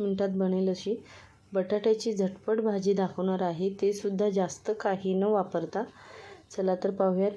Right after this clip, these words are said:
त्यासाठी इथे मी तीन बटाटे घेतलेले आहेत उकडवून.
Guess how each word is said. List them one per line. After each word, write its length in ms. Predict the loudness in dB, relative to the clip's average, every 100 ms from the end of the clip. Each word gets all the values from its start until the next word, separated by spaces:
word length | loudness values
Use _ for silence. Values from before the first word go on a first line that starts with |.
| -2
त्यासाठी 400 | 0 0 2 2
इथे 180 | 2 2
मी 120 | 2 2
तीन 200 | 2 2
बटाटे 420 | 0 0 0 0
घेतलेले 460 | 0 0 0 2
आहेत 300 | 2 0 -4
उकडवून. 400 | -6 -2 -2 -2